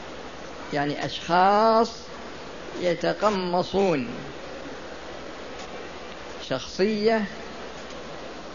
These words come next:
عينية أو شخصية معنوية،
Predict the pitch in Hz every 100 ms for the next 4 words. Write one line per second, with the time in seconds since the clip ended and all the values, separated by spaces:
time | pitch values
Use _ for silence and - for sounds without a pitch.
0 | - - - 120 143 170 175 202 220 220
1 | 202 - 214 226 202 165 165 147 208 208
2 | 208 202 202 175 170 147 156 170 156 117